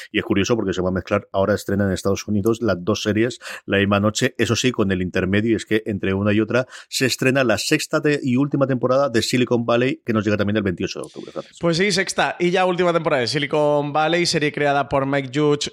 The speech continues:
Speaker 2: John Achelser y David Krinsky, basada en experiencias propias como ingenieros informáticos en los años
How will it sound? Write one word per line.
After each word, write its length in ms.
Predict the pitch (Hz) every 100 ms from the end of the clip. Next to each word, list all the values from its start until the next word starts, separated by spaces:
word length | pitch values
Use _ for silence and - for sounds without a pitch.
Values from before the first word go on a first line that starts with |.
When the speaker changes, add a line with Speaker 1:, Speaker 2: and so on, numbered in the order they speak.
| 151
Speaker 2:
John 300 | 151 143 139 -
Achelser 680 | - 156 - 143 135 143 139
y 140 | - 143
David 320 | 139 147 139
Krinsky, 520 | - 175 - 233 254 -
basada 420 | 123 127 131 165
en 60 | 165
experiencias 460 | 151 151 151 151
propias 420 | - 160 151 147
como 220 | - 143 139
ingenieros 500 | 127 143 147 143 131
informáticos 600 | 131 139 139 131 135 127
en 60 |
los 120 | 131 139
años 340 | 135 135 123